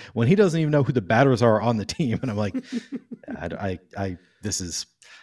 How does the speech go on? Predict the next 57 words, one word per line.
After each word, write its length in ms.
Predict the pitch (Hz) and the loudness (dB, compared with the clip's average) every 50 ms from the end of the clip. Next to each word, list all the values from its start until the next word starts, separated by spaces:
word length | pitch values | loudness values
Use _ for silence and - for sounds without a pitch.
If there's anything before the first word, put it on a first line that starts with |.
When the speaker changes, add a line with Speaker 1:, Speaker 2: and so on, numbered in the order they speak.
| _ _ - | _ _ 2
Speaker 2:
I 60 | 135 | 2
was 80 | - 214 | 4 6
Speaker 1:
can't 20 | |
Speaker 2:
on 60 | 262 269 | 4 4
Speaker 1:
deal 40 | 269 | 4
with 40 | 190 | 4
Speaker 2:
Grinders, 300 | 240 240 254 240 233 214 | 4 4 4 4 2 0
Speaker 1:
this." 100 | 202 208 | 2 4
Speaker 2:
I'm 160 | 220 262 285 | 4 4 6
on 140 | 285 285 - | 4 4 4
Grinders 300 | 220 226 226 220 196 165 | 6 4 4 4 2 2
Live 200 | 196 226 269 262 | 2 2 2 4
sometimes, 400 | - 190 180 165 160 165 165 160 | 2 0 0 2 2 2 2 2
and 100 | 151 160 160 | 2 0 2
I'm 60 | 165 | 2
like, 220 | 160 160 156 139 | 2 2 2 2
"Is, 240 | 151 160 151 135 - _ _ _ _ _ _ | 0 -4 -4 -6 -16 _ _ _ _ _ _
what 180 | - 185 185 185 | -2 -2 0 0
creative 400 | - 190 190 202 214 220 208 - | 2 4 6 6 8 6 6 4
player 220 | - 160 151 147 | 4 4 6 6
is 80 | 143 127 | 6 4
batting 260 | 131 147 143 139 135 | 4 2 2 2 0
eighth 200 | 143 156 156 - | 0 -2 -2 -2
for 80 | 127 127 | -2 -4
this 180 | 139 151 135 - | -4 -4 -4 -6
team?" 360 | - 98 85 76 80 - _ _ _ _ _ _ _ _ _ - | -10 -12 -12 -12 -16 -20 _ _ _ _ _ _ _ _ _ 0
Speaker 1:
Right. 240 | 123 98 - - - - - - | 0 0 0 -2 -6 -8 -8 -6
Speaker 2:
It's 100 | 120 120 | 0 2
like, 160 | 165 170 165 | 2 4 4
"Well, 100 | 190 190 | 4 4
Speaker 1:
<laughs> 0 | |
It's 80 | 190 214 | 4 4
Speaker 2:
he's, 140 | 240 233 196 | 4 2 4
Speaker 1:
like 80 | 196 220 | 2 2
Speaker 2:
he's 160 | 240 214 190 | 2 2 2
the 80 | 220 | 0
number 320 | 202 208 214 240 247 277 269 | 2 4 4 4 6 4 2
four 300 | - - 247 233 247 233 | 4 4 4 6 6 4
prospect 800 | 233 - 214 208 208 196 - - 196 185 185 185 180 - - - _ _ _ _ _ _ _ _ _ _ | 4 2 2 4 4 2 0 2 4 4 4 4 2 -4 -20 -20 _ _ _ _ _ _ _ _ _ _
of, 400 | - 143 147 147 139 117 - - | 0 2 2 2 2 0 -6 -2
of 300 | 165 160 151 131 120 117 | 2 2 2 0 0 -2
the 240 | 139 160 156 151 143 135 | -2 0 0 0 -4 -2
whatever." 340 | 131 151 160 180 190 185 - | 0 4 4 4 4 4 2
I'm, 160 | 151 - - | -4 -6 -8
I, 240 | - - - - - - - - - _ _ - - _ _ _ _ _ _ _ _ - | -10 -10 -10 -10 -10 -12 -16 -20 -20 _ _ -20 -20 _ _ _ _ _ _ _ _ -2
all 180 | 143 170 196 214 | 2 4 6 6
I 60 | 220 | 6
know 180 | 220 214 196 185 | 6 6 6 6
is 80 | 160 | 6
that 200 | - 165 160 - - | 4 2 2 2 -4
his 300 | - - 151 151 151 131 | -14 -12 -8 -6 -6 -4
projection 560 | - 156 123 120 151 165 160 - - 156 151 147 | -4 -4 2 4 4 4 2 2 -4 -2 0 0
is, 260 | 135 113 - - - | -2 -2 -4 -12 -12
is 180 | - 123 - - | -12 -12 -12 -8
five 360 | - 139 139 139 139 135 - | -4 -2 -2 -2 -2 -4 -4
point 240 | - 135 131 117 92 | -6 -4 -4 -4 -6
seven. 320 | - 110 101 87 - - | -8 -10 -12 -12 -14 -20